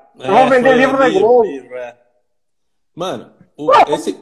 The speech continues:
Speaker 2: esse B O, esse B O de hoje foi muito nada a ver, porque assim, eu peguei o post do John, do, do que ele tinha postado no Facebook, postei no, na nossa página, foi ontem, né? Não. Ah, não lembro.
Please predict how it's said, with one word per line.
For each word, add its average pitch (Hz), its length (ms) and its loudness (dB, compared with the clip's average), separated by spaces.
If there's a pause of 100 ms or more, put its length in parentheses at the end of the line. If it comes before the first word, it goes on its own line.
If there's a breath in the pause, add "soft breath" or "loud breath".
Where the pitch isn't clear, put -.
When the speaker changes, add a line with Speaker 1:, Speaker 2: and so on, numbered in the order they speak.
(120)
Speaker 2:
esse 185 240 -6
B 165 160 -4
O, 151 220 -2
esse 175 240 -14
B 180 140 -12
O 165 120 -8
de 127 180 -18
hoje 156 280 -16
foi 165 200 -18
muito 170 300 -14
nada 170 240 -6
a 131 60 -6
ver, 131 180 -8
porque - 160 -12
assim, 147 340 -12 (460)
eu - 80 -18
peguei 156 300 -2
o 185 80 -4
post 165 360 -4
do 139 140 -8
John, 123 540 -8 (240)
do, 131 320 -8
do 127 160 -10
que 131 100 -12
ele 131 140 -8
tinha 127 160 -10
postado 127 400 -10
no 131 80 -16
Facebook, 131 540 -12
postei 135 380 -12
no, 151 160 -10
na 135 200 -8
nossa 127 260 -10
página, 123 320 -6
foi 175 180 -6
ontem, 135 360 -8
né? 139 120 -16
Não. 143 180 -10 (840)
Ah, 175 120 -10
não 190 100 -10
lembro. 120 340 -6